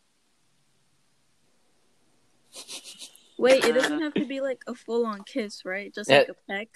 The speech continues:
Speaker 3: a c-, yeah, just a peck on the lips. Would you, Jose? Would you kiss your mom on the lips to give her, like, a thousand dollars?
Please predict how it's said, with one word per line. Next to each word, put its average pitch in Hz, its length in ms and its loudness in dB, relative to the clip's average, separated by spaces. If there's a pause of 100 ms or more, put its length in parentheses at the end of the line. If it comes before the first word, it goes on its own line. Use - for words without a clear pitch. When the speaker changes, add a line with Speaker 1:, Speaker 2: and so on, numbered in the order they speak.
Speaker 3:
a 135 160 -2
c-, - 80 -6
yeah, 117 220 4
just 123 240 -10
a - 20 -6
peck - 300 -2
on 113 80 -8
the 104 80 -6
lips. - 400 -8 (3000)
Would 113 200 0
you, 117 100 2
Jose? 123 300 0 (100)
Would 113 120 -6
you 107 80 -10
kiss - 260 0
your 113 80 -4
mom 107 180 -2
on 107 100 -2
the 101 100 2
lips 101 420 -2
to - 80 -8
give 101 220 0
her, 101 120 0
like, 101 200 0
a 101 40 -4
thousand 101 360 2
dollars? 95 480 -2